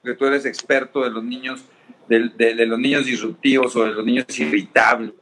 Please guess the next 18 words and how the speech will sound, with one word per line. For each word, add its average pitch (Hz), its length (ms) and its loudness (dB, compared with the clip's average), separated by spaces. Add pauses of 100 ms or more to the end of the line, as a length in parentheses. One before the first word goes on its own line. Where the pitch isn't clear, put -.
(120)
¿no? 95 340 -14
Niños 120 340 -6
de 113 80 -2
dos 110 180 -2
a 123 140 4
cuatro 117 280 0
años 120 300 -4 (380)
que 113 120 -4
ya 131 300 2 (300)
van 131 280 0
y 135 40 -6
le 123 80 -6
pegan 131 320 0
a - 60 -8
sus - 140 -20
papás, 123 880 -2 (260)
están 127 600 0 (120)
insoportables. 117 1300 -2